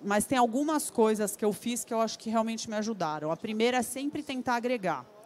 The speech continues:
Quando eu me aproximo de alguém importante, eu nunca peço alguma coisa. Eu sempre tento ajudar de alguma maneira. Então, até essas pessoas poderosas que a gente fala, "Ai, será que eu vou conseguir ajudar? Essa pessoa tem tudo. Tipo, como é que eu vou, né?" E realmente sempre tem algum jeito de você ajudar.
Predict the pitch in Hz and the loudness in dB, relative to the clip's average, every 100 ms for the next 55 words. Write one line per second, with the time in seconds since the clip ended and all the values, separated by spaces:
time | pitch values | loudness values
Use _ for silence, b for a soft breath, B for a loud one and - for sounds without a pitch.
0 | B B B - 269 302 269 226 202 220 | B B B 6 6 8 4 4 2 0
1 | 202 196 190 196 180 - 220 214 185 214 | -2 0 0 -2 -2 0 2 2 2 2
2 | 233 294 311 - 214 196 - 175 170 175 | 2 0 -2 0 0 0 -2 -4 -4 -4
3 | 180 170 175 180 254 240 269 247 240 233 | -2 -2 -2 -4 -4 -4 -4 -4 -2 -4
4 | B B B B - - 262 269 214 190 | B B B B -8 0 2 4 4 2
5 | 180 180 180 180 175 156 147 156 185 262 | 0 -2 -2 -2 -4 -4 -6 -4 0 0
6 | 262 370 - - - 254 254 220 220 254 | 2 -2 -2 -4 -2 -2 -2 0 2 2
7 | 254 - 254 254 269 262 294 359 523 415 | 0 -4 -6 -4 -4 -2 -2 -4 -4 2
8 | 226 214 190 190 175 165 165 220 175 - | 2 2 -4 -2 -2 -2 -2 0 -2 -4
9 | 240 269 330 415 349 247 262 170 151 - | -8 -6 -6 -4 -2 0 0 -2 -10 -10
10 | 208 - 339 587 403 220 220 214 180 214 | -12 -10 -10 -8 -6 -2 2 2 0 -6
11 | - B B B B 254 277 277 269 269 | -10 B B B B 0 2 4 2 2
12 | 302 294 254 226 240 202 180 175 165 170 | 0 0 -2 -4 -4 -4 -6 -8 -6 -8
13 | - 170 165 165 143 | -4 -4 -4 -4 -6